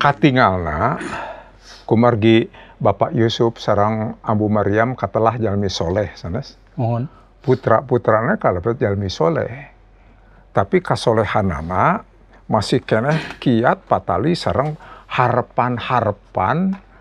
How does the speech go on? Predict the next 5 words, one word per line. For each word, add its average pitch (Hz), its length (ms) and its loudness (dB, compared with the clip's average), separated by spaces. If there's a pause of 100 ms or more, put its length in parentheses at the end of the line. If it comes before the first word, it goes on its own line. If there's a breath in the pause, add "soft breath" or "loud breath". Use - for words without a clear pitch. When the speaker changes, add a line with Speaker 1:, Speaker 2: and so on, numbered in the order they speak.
(140 soft breath)
Speaker 1:
sakumaha 113 920 -2
anu 127 260 0
mangrupi 117 500 0
pangharepan 117 920 -2
utami, 135 600 -4